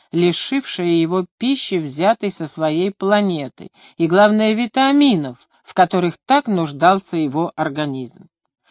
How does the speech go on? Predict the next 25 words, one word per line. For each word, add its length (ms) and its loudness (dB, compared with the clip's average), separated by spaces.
Выход 380 -2
на 180 2
орбиту 380 -2
вокруг 360 -4
планеты 520 -2
был 320 -2
обычным, 800 0
исследование 800 0
поверхности 840 -2
тоже 320 2
дело 320 0
нехитрое, 800 -2
рядовая 560 4
планета, 640 -2
да 100 -6
и 140 -6
только. 600 -10
Лам 320 2
выбрал 460 -2
самое 460 0
тихое 400 -6
место 400 -6
планеты — 680 -6
высокие 680 -2
горы — 520 -2